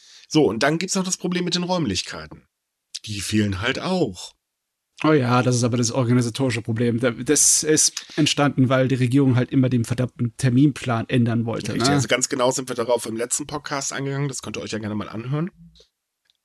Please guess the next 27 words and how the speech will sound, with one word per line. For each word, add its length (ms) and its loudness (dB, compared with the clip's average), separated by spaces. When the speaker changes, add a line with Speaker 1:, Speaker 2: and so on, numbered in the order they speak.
Speaker 1:
Ähm, 680 0
ist 160 0
halt 140 -4
ein 80 -6
haltloses 480 -2
Durcheinander. 560 -12
Speaker 2:
Ja. 220 4
Speaker 1:
So, 140 4
dann 260 2
haben 100 0
wir 80 2
ja 40 2
noch 140 0
ein 100 -6
anderes 460 -4
Problem. 640 -8
Wir 140 -4
haben 80 0
ja 100 2
noch 60 0
das 120 -2
Problem 320 0
mit 100 -4
dem 160 0
Einreiseverbot 960 -4
für 140 -4
Ausländer. 580 -4